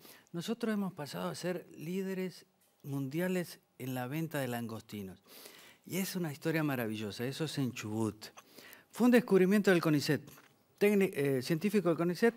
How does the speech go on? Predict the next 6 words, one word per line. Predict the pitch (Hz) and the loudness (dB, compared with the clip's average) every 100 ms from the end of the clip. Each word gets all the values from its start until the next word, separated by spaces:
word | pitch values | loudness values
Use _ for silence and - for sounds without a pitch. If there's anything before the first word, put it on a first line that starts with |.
| - | -2
descubrieron | 139 156 175 175 208 208 165 151 | -2 -2 2 4 6 6 4 6
dónde | 214 233 202 156 | 6 8 6 2
cierto | 139 196 208 208 180 | 4 4 4 4 -2
langostino | 113 139 143 151 147 208 220 214 - - - _ _ _ | 0 0 0 -2 0 0 2 0 -4 -20 -20 _ _ _
se | - 165 | -2 4
reproduce, | 165 151 165 160 117 - 87 - | 6 8 8 8 6 0 -6 -10